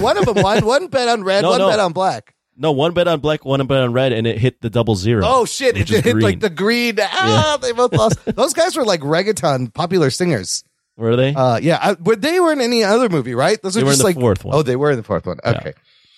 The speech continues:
Speaker 1: Uh, also, so then, yeah, then finally they're like, they have another chance to race Dom and, uh, Brian, and you see it in the edit end credit scene and animation. They didn't show you the race. And then there's a post-credit scene.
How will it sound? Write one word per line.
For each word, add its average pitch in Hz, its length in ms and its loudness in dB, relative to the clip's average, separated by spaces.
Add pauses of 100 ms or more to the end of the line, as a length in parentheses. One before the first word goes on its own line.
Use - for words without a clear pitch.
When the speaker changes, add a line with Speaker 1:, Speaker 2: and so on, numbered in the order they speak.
(460)
Speaker 1:
Uh, 165 360 2
also, 262 640 0
so 240 180 -2
then, 277 320 2
yeah, 226 260 0
then 233 260 -2
finally 233 440 0
they're 208 200 2
like, 185 240 0
they 156 140 -2
have 156 180 2
another 156 360 0
chance 156 340 -2
to 113 100 -4
race 131 320 2
Dom 123 420 2
and, 101 360 2
uh, 95 280 0
Brian, 113 460 0
and 101 220 -4
you 98 60 -4
see 117 280 2
it 110 120 -4
in 101 140 -14
the 92 160 -12 (100)
edit 117 280 -2 (200)
end 117 220 0
credit 117 320 0
scene 113 260 2
and 92 180 2 (340)
animation. 101 720 2
They 92 300 -2
didn't 98 200 -2
show 113 120 0
you 95 100 2
the 92 100 -4
race. 101 220 2 (360)
And 123 180 -8
then 175 260 2
there's 147 180 0
a 120 80 0
post-credit 120 460 0
scene. 95 320 2